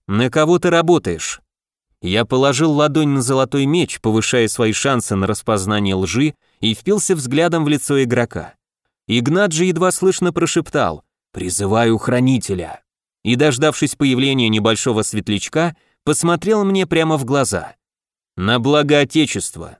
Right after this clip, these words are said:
нашего Отечества. Ф С Б шник, что ли?» «Ну да». «Класс, признаться, вариант был не самый плохой. И какой план?» «Да все просто», пожал плечами Игнат.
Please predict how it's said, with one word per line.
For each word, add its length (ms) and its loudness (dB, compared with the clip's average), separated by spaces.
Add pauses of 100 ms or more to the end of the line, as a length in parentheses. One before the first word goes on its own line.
нашего 540 0
Отечества. 720 -8 (380)
Ф 40 0
С 200 4
Б 180 2
шник, 260 -2
что 240 -4
ли?» 160 -10 (300)
«Ну 220 -2
да». 380 0 (600)
«Класс, 720 4
признаться, 520 0
вариант 320 2
был 160 4
не 120 2
самый 340 0
плохой. 520 -4 (140)
И 100 -2
какой 360 0
план?» 400 0 (440)
«Да 260 0
все 220 0
просто», 600 -2 (380)
пожал 360 2
плечами 520 0
Игнат. 380 -2